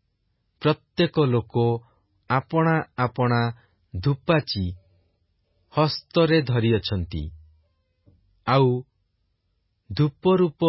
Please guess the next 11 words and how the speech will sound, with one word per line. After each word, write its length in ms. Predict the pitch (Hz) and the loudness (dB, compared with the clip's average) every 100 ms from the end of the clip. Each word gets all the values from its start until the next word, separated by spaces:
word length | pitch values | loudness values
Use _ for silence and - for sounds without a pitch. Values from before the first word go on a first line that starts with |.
| 156 | 2
ମେଘର 520 | 139 120 117 131 123 | 2 -2 -2 0 0
ସୁଗନ୍ଧି 680 | 117 127 117 147 151 110 85 80 - _ _ _ _ _ _ _ _ _ | -2 -4 -2 0 0 -2 -4 -8 -16 _ _ _ _ _ _ _ _ _
ଊର୍ଦ୍ଧ୍ୱକୁ 640 | 139 156 139 165 160 - 156 156 | 0 0 0 -2 -2 0 0 0
ଉଠୁଅଛି। 640 | 120 101 - 120 92 - 78 73 - _ _ _ _ _ _ _ _ _ _ _ _ _ | -4 -8 -4 -2 -2 -6 -10 -12 -16 _ _ _ _ _ _ _ _ _ _ _ _ _
ତେବେ 380 | 165 139 123 107 - - - | -2 2 0 0 -6 -20 -20
ସେ 280 | - - 208 | -8 -2 0
ମୋତେ 320 | 196 - 185 | 0 -2 -4
କହିଲେ, 520 | - 131 120 104 104 135 - _ _ _ _ _ _ - | -2 -2 0 0 0 -2 -8 _ _ _ _ _ _ -4
"ହେ 200 | 190 202 | 0 2
ମନୁଷ୍ୟ 600 | 151 135 147 - - 170 | 2 2 0 -4 -6 -6
ସନ୍ତାନ, 480 | - 147 139 123 | -2 -4 -2 -2